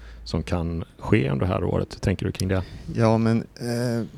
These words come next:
Speaker 2: precis. Jag kan ta några exempel kanske. Nej, men för, för en organisation
Speaker 1: Mm.
Speaker 2: som Hello Future exempelvis, för oss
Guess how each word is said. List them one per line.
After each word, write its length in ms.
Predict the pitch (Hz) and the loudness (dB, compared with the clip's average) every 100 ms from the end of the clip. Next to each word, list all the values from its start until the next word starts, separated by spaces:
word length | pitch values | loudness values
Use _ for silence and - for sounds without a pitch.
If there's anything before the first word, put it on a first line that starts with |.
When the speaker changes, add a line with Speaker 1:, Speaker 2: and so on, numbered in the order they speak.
| - | -6
Speaker 2:
precis. 680 | 135 127 131 117 - - - 90 | -2 0 2 0 -2 -10 -8 -6
Jag 140 | 120 | -4
kan 140 | 123 | -4
ta 200 | 117 139 | -2 0
några 240 | 131 123 131 | 0 2 2
exempel 640 | - - 123 143 131 104 | 2 -2 0 0 0 -2
kanske. 320 | 104 107 - 113 | 0 0 2 4
Nej, 100 | 120 | 6
men 260 | 123 123 | 6 6
för, 280 | - 139 - | 2 2 2
för 180 | - 135 | 6 8
en 140 | 135 | 10
organisation 560 | 139 135 127 95 127 139 | 8 6 6 6 4 4
Speaker 1:
Mm. 100 | 131 | 2
Speaker 2:
som 180 | 131 120 | 4 6
Hello 180 | 135 | 6
Future 400 | 127 160 185 - | 6 4 4 4
exempelvis, 580 | 92 - 85 - 76 - | 2 2 -4 -4 -6 -4
för 120 | - | 2
oss 120 | 117 | 2